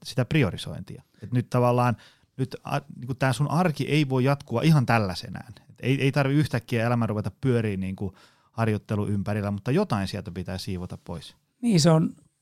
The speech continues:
Speaker 2: se on, kun jota, jota ottaa tilalle, niin ostaa luovuttava, että, et kun tossa aikanaan, no siitä on reilusti yli kymmenen vuotta aikaa, ja tuolla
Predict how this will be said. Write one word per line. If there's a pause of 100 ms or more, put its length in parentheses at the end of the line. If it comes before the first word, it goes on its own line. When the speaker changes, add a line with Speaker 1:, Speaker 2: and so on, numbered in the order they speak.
(100)
Speaker 2:
se
on,
kun
jota,
jota
ottaa
tilalle,
niin
ostaa
luovuttava,
että, (640)
et
kun (1040)
tossa (460)
aikanaan, (600)
no
siitä
on
reilusti
yli
kymmenen
vuotta
aikaa,
ja
tuolla